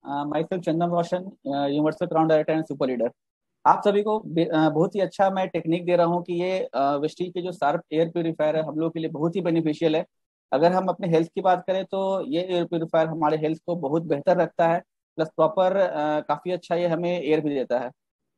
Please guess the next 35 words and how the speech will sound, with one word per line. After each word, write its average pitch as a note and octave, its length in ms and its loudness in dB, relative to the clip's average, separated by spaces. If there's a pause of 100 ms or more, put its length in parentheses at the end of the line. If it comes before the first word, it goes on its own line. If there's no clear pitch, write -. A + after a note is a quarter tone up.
(180)
But, F#3 100 4
uh, A3+ 260 6
अगर F#3+ 220 2
हम G#3 100 -2
लोग A3 120 0
business E3+ 320 -2
कर D3+ 80 0
रहे D3 80 -4
हैं C#3+ 60 -4
वेस्टीज D#3 400 -4
में, - 80 -6 (520)
तो A3+ 340 4 (100)
ये G3 100 0
काफी F3 360 2
अच्छा G3 320 2
business E3 340 0
भी F3 100 0
हमें D3+ 180 2
देता A#2 240 -2
है। B2 80 -2 (380)
अगर F3 160 4
इसको A3+ 420 2
हम G3 200 -2
लोग G3+ 180 -4
डीपी D#3+ 200 -2
प्राइस D#3 260 0
पे - 60 -6
कर B2+ 160 -2
दें, C3+ 100 0
अगर D3+ 120 2
हम E3 80 0
वेस्टीज D#3+ 280 -4
के F3+ 60 -2
डिस्ट्रीब्यूटर E3 500 2
हैं E3+ 160 0